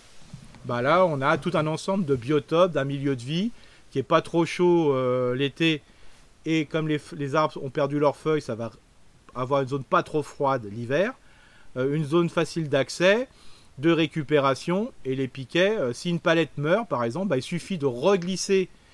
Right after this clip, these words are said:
parce que des, peut-être elle était de moins bonne qualité, on garde les piquets, et on reglisse une palette dedans, voilà, tout simplement.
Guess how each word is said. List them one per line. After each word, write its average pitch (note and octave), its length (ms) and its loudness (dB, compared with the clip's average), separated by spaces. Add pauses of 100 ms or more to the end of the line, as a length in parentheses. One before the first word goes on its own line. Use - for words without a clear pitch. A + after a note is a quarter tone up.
(260)
parce A#2 140 -8
que C3+ 100 -6
des, B2 120 -6
peut-être C3+ 320 -2
elle B2+ 60 0
était B2+ 140 -8
de C3+ 60 -6
moins C3 100 -4
bonne C3 180 -4
qualité, C3+ 500 -2
on D#3+ 160 -4
garde F3 240 4
les D#3 100 0
piquets, F3+ 460 0 (500)
et D#3 60 -2
on D3+ 100 0
reglisse D#3 440 0
une E3+ 120 -2
palette D3 280 2
dedans, B2 240 -4 (140)
voilà, G2 140 -12
tout - 140 -12
simplement. A2 360 -12